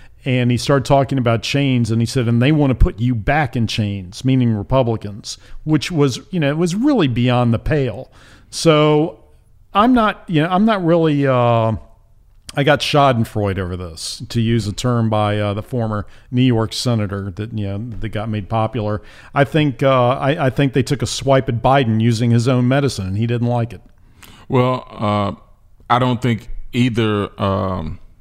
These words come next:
Speaker 2: situation should have been used. Uh, of course, uh, individuals are going for emo-, emotional reactions with their, uh, speech and language, so that is where, where Biden was going with that. You know, there's, um,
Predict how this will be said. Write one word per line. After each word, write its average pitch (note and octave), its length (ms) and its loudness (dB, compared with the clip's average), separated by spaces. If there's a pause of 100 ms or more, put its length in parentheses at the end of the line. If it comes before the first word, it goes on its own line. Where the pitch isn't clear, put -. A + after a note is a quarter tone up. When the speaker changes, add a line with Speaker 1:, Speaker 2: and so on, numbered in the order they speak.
(440)
Speaker 2:
situation G#2 560 0
should G#2+ 160 -2
have F2+ 80 -2
been F#2+ 160 2
used. G2+ 500 0
Uh, F#2+ 340 -6 (120)
of F#2 200 -6
course, A2+ 380 0
uh, F#2 340 -2 (420)
individuals G2+ 1000 0 (100)
are F#2+ 140 0
going G#2 300 0
for F#2+ 220 0
emo-, F#2+ 560 0
emotional G2+ 580 0
reactions G2 800 0
with F#2+ 300 -4
their, F#2 400 -4
uh, F#2+ 360 -6 (720)
speech - 500 0
and F2+ 200 0
language, G#2 640 0
so F#2+ 260 -4
that G2 260 -4
is G2 200 -6
where, F#2+ 280 0
where F#2+ 220 -4
Biden F#2 340 -2
was E2+ 140 -2
going F#2+ 260 0
with F#2 140 -2
that. F#2 220 -4 (220)
You F#2+ 100 0
know, F#2 180 -2
there's, F#2 400 -6 (480)
um, - 480 -6